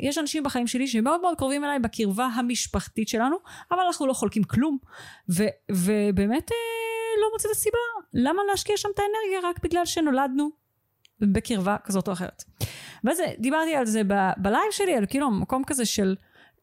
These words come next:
לכבד את עצמך, קודם כל, לכבד את עצמך, ולהיות בבחירה איפה אתה מניח את עצמך, ואיפה אתה שם את עצמך, ואיזה מערכות יחסים מטיבות איתך, ואיזה מערכ-, מערכות יחסים לא מטיבות איתך, וללכת במקומות שלא עושים לך טוב, כי זה באמת משהו שאני מאמינה.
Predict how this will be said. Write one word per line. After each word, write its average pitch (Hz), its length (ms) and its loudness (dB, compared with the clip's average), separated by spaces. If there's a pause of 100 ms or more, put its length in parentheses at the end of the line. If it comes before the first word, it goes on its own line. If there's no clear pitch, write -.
(100)
לכבד 202 460 2
את 262 120 -2 (120)
עצמך, 190 500 -2 (140)
קודם 247 260 0
כל, 180 340 -2 (160)
לכבד 190 440 0
את 247 140 -4
עצמך, 180 400 -4 (220)
ולהיות 269 420 2
בבחירה 302 440 -4 (140)
איפה 254 200 0
אתה 277 140 -4
מניח 214 300 0
את - 60 -8
עצמך, 180 320 -4 (100)
ואיפה 208 180 -4
אתה 202 100 -6
שם 254 180 0
את 320 40 -6
עצמך, 330 260 -4 (380)
ואיזה 233 220 2
מערכות 226 300 0
יחסים 233 340 -2 (320)
מטיבות 233 400 2
איתך, 320 260 0
ואיזה 233 160 -2
מערכ-, 196 280 -2 (100)
מערכות 208 360 2
יחסים 214 260 -2 (300)
לא 254 180 2
מטיבות 381 300 -2
איתך, 392 220 -4 (120)
וללכת 359 420 0
במקומות 311 360 -4
שלא 277 160 -2
עושים 269 200 -2
לך 226 120 -4
טוב, 277 200 -6
כי 220 80 0
זה 175 100 2
באמת 202 220 2
משהו 226 200 -4
שאני 196 200 0
מאמינה. 175 400 0